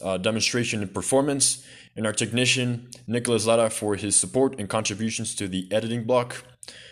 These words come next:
I am yours, Miguel Eugene. Have a nice day.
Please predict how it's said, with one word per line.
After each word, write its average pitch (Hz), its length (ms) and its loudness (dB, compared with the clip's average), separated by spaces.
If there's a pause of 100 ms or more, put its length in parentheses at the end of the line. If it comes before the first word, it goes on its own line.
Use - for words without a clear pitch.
(140)
I 110 100 4
am 113 140 6
yours, 117 520 6
Miguel 98 400 2
Eugene. 123 640 0 (300)
Have 101 120 -2
a 104 40 2
nice 98 200 2
day. 65 180 -4